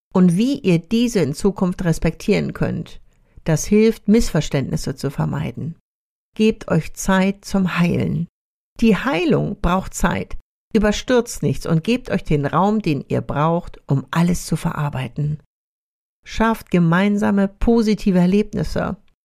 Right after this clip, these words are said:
Schafft euch neue positive Erinnerungen als Paar.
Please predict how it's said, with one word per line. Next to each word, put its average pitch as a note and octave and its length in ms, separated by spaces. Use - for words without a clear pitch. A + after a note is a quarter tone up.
Schafft - 360
euch - 200
neue A3+ 380
positive G3+ 600
Erinnerungen A#3 920
als - 280
Paar. - 400